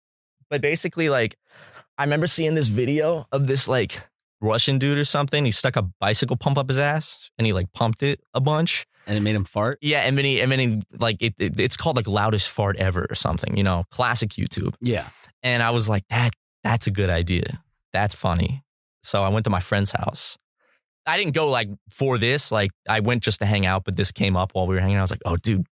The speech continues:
Speaker 1: this is gonna be awesome." So we got a bicycle pump. We went up in his bedroom and he shut the door and he, he, he inserted the bicycle pump into his ass. I didn't see it. Like, he,
Speaker 2: Of course.
Speaker 1: he had his pants on. He stuck
Speaker 2: Yeah.
Speaker 1: it in. And then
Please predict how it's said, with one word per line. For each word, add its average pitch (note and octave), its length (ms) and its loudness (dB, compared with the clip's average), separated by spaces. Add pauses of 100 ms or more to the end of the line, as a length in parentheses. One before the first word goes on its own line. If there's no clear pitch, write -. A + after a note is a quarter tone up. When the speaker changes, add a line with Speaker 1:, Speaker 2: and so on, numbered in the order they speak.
Speaker 1:
this G#2 200 0
is - 40 -2
gonna G#2+ 100 0
be F#2+ 80 2
awesome." F#2 360 0 (520)
So A#2 160 0
we A2 60 2
got B2+ 140 0
a - 20 -8
bicycle A2 340 0
pump. G2 200 0
We G2 100 2
went G#2+ 100 2
up A2+ 120 0
in A2 40 2
his F2 120 0
bedroom G2+ 500 0 (480)
and G2 140 2
he G2 40 2
shut G#2 240 0
the G2 60 -6
door G2 260 0
and F2+ 80 2
he, F2 80 -2 (120)
he, F2+ 120 0
he G2 320 0
inserted A#2+ 440 2
the G#2+ 40 0
bicycle G#2+ 440 0
pump F#2+ 240 0
into G2 180 -2
his F2+ 80 0
ass. F2+ 340 0
I D3+ 120 0
didn't C#3+ 160 -2
see C3+ 300 2
it. C#3+ 100 -2
Like, G#2+ 200 0
he, A2+ 200 0
Speaker 2:
Of F#2 40 -2
course. A2+ 240 -6
Speaker 1:
he D#3 60 0
had D3+ 60 4
his A#2 80 0
pants - 400 0
on. F2+ 100 0
He G2 80 2
stuck G2+ 360 0
Speaker 2:
Yeah. A2+ 80 4
Speaker 1:
it - 20 4
in. F2+ 160 0 (580)
And B2 180 0
then A2+ 340 2